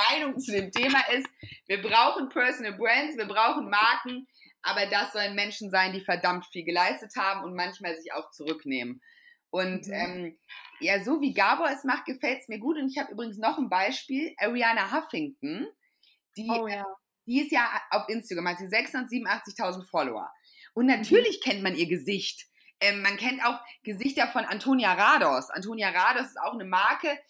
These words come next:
Speaker 2: Sie war natürlich immer zu sehen, aber sie hat nicht noch auf Social Media, das gab's damals nicht, aber ich trau Antonia Rados nicht zu, jeden Tag noch Modelbilder von sich, die so aussehen sollten, auf Instagram hochzuladen, ja? Ähm, und ich finde, das Profil von Ariana Huffington, also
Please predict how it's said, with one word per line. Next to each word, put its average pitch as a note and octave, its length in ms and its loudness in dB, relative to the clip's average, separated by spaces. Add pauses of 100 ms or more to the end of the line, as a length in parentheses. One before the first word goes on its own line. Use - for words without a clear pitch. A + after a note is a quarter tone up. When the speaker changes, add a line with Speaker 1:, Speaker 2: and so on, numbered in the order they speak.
(220)
Speaker 2:
Sie G3 140 -10
war A3 120 6
natürlich B3 280 -2
immer G#3+ 200 0
zu G3 120 -8
sehen, A#3+ 280 -4
aber A3 140 -2
sie G#3 100 -2
hat G3+ 80 2
nicht D4+ 220 2
noch A#3+ 100 2
auf G#3+ 160 4
Social A#3+ 340 -4
Media, A#3 360 2
das F3 160 -6
gab's G#3+ 320 0
damals D#3+ 360 0
nicht, F#3+ 220 -10
aber F3 120 -2
ich G3 120 -6
trau G#3+ 340 2 (360)
Antonia A3+ 400 0
Rados G#3+ 420 2
nicht C4 260 -4
zu, B3 160 -6
jeden A#3 340 -6
Tag A3 260 2
noch G3 140 -2
Modelbilder F3+ 640 2
von E3+ 240 -4
sich, G#3+ 200 0
die G3+ 120 -10
so F3 100 0
aussehen F3+ 420 0
sollten, F3 240 0
auf F#3 140 -4
Instagram C#3+ 320 -8
hochzuladen, C3+ 640 -2
ja? G#3+ 240 2 (560)
Ähm, A3+ 340 0 (300)
und B3 80 -4
ich B3 140 -6
finde, F#4+ 200 -4 (140)
das D#4 140 2 (340)
Profil C#4+ 420 -2
von C4+ 160 -4
Ariana A3+ 580 2
Huffington, F#3 580 -8
also E3 180 -4